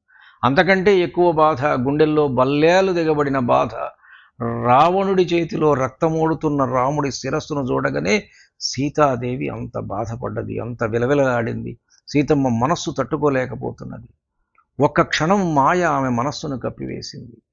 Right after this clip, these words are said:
అది నిజమే సుమా అని నమ్మింది. అది చూపి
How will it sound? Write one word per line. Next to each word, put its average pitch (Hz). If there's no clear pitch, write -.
అది 143
నిజమే 190
సుమా 165
అని 143
నమ్మింది. 123
అది 165
చూపి 165